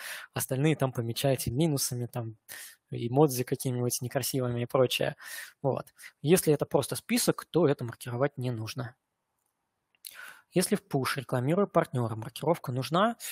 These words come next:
А, нет, если вы в пушке отправляете, то в пушке, в принципе, маркировка не нужна. Если хочу провести розыгрыш на странице В К,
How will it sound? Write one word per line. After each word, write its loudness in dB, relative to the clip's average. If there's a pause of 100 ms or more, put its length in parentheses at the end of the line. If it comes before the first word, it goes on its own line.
(340)
А, 4
нет, 2
если 2
вы 4
в -8
пушке 0
отправляете, 6
то -12
в -14
пушке, -4
в -20
принципе, -4
маркировка -4
не -2
нужна. -4 (1300)
Если 4
хочу 6
провести 4
розыгрыш 4
на -2
странице 0
В 0
К, 0